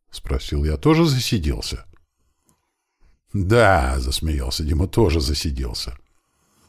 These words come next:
Он нам полезен будет. У него опыта побольше моего будет. Он владеет всеми видами оружия». «Да и человек он хороший», — добавил Андрей. «На него можно положиться.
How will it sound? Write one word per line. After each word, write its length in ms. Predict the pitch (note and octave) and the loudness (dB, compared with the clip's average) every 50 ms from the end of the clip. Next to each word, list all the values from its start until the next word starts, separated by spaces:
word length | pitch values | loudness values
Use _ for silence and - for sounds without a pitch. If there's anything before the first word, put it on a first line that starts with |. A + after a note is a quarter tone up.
| _ _ | _ _
Он 180 | B2+ C3+ C#3+ | 2 4 6
нам 180 | D3 D3+ D3 D3 | 6 6 4 4
полезен 520 | - D3 D3 C#3+ C#3 B2 F2+ F#2+ F#2+ E2+ | 6 6 6 8 6 6 4 4 2 0
будет. 480 | D2+ D#2 D2 C2 B1 A#1+ C2+ - - - - | 0 0 -2 -2 -4 -6 -8 -8 -10 -14 -10
У 120 | - E2 F2+ | -6 -2 0
него 400 | G#2 A#2 A#2+ C3+ C#3 C#3 C#3+ D#3 | 0 2 4 6 6 6 6 6
опыта 260 | D3+ D3+ C3 - - | 6 4 2 0 2
побольше 460 | G2 A2 A2 G2+ A2+ G#2+ - - - | 2 2 4 4 4 2 2 2 2
моего 380 | A2 A2 A#2 A#2 A2 G2+ D#2+ C2+ | 2 4 4 4 4 4 2 2
будет. 360 | B1 B1+ C2 - - - - | 0 -2 -4 -6 -6 -2 0
Он 120 | G#2 G#2 G#2 | 2 4 4
владеет 420 | A2+ A#2 A2+ A#2 B2 A#2+ A2+ A2+ | 4 4 6 6 6 6 4 4
всеми 260 | - - C#3 C3+ C3 | 4 4 4 6 6
видами 360 | A#2+ A2+ A2+ G#2 A2 G#2 G#2+ | 6 6 4 4 4 4 4
оружия». 520 | G2+ G2 F#2 D2 A#1+ G#1 A1 A1 G#1 - - _ _ _ _ _ _ _ _ _ _ _ _ _ _ _ _ _ _ _ - - - - _ _ _ _ _ _ _ _ _ _ _ _ _ _ _ _ _ _ _ _ _ _ _ _ _ _ _ _ _ _ _ _ _ _ _ _ | 4 4 2 2 -2 -4 -6 -8 -10 -12 -16 _ _ _ _ _ _ _ _ _ _ _ _ _ _ _ _ _ _ _ -20 -20 -20 -20 _ _ _ _ _ _ _ _ _ _ _ _ _ _ _ _ _ _ _ _ _ _ _ _ _ _ _ _ _ _ _ _ _ _ _ _
«Да 200 | - C2+ D2 G2+ | -12 -4 0 0
и 100 | A2+ A2+ | 2 2
человек 520 | A2 - - F3+ F3+ E3 A#2 F2+ F#2 F2+ - | 2 0 2 4 4 4 4 4 2 2 0
он 100 | B2+ - | -2 0
хороший», — 600 | - - A2 G2 F2 C#2+ - - - A#1 - - - - | 2 4 4 4 2 0 -2 -6 -10 -10 -12 -14 -14 -10
добавил 520 | A#1 A#1+ C#2 B1+ B1 C2+ B1 A#1+ B1 B1+ | -6 -4 -4 -2 -2 -4 -4 -2 -2 -2
Андрей. 360 | B1+ B1+ B1+ A#1 - - - - - - _ - | -2 -4 -4 -6 -10 -14 -18 -20 -20 -20 _ -4
«На 140 | - G2+ G#2 | 0 2 4
него 220 | A2+ A#2 A#2 A2+ | 4 4 4 4
можно 300 | A2 A2 G#2 E2+ G2+ G2 | 4 4 4 2 2 2
положиться. 760 | - G#2 G2+ G2+ G#2 G#2 F#2 D#2 D2+ - - - - - - | 2 4 4 6 6 4 4 0 -2 -4 -8 -10 -10 -10 -12